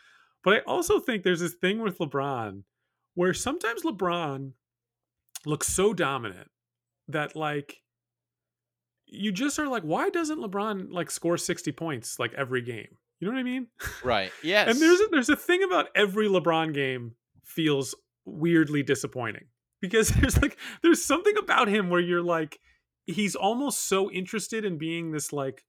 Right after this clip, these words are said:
Speaker 1: all-around player that you're like, "LeBron, just, like, score seventy." Like,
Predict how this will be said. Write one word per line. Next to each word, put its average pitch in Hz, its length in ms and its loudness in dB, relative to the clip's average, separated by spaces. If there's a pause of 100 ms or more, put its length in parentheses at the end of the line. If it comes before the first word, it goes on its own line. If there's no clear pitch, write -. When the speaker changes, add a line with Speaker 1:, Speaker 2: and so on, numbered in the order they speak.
(100)
Speaker 1:
all-around 156 640 -2
player 156 400 -2
that 170 120 -6
you're 160 120 -2
like, 156 160 -4
"LeBron, 226 340 -2
just, - 460 -8
like, - 240 -10 (200)
score 262 440 0
seventy." 196 640 -2
Like, 226 300 -2